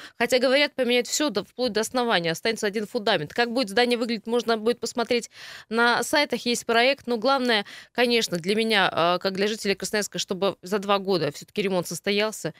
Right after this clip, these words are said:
например, не, не ушёл подрядчик, не обанкрот-, не обанкротился и так далее. Кстати, комп-, компания "Сибиряк" стала тем самым подрядчиком. Ну, и главное, чтобы, э, не получилось так, что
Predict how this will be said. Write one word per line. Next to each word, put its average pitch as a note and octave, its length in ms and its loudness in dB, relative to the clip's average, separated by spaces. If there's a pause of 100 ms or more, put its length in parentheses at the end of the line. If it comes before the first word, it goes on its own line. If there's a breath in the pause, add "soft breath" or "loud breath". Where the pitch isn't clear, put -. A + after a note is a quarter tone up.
(300 soft breath)
например, G3 440 0
не, F#3 180 0
не G3+ 120 0
ушёл F#3+ 220 0
подрядчик, F#3+ 500 -2
не F3 80 -2
обанкрот-, E3+ 540 -2
не F#3+ 140 0
обанкротился F3+ 580 0
и - 20 -14
так F#3 160 -2
далее. G#3+ 200 2
Кстати, F#3+ 340 -2
комп-, - 300 -4
компания G3 340 0
"Сибиряк" F#3+ 400 0
стала D#3+ 260 -2
тем - 160 -12
самым D#3 220 -2
подрядчиком. F#3 500 -2 (300 loud breath)
Ну, B3+ 140 2
и A3+ 120 -2
главное, A#3+ 320 2
чтобы, A3 440 2
э, G#3 360 2
не A3 100 -4
получилось A#3+ 460 -2
так, C4 220 -2
что G3 220 0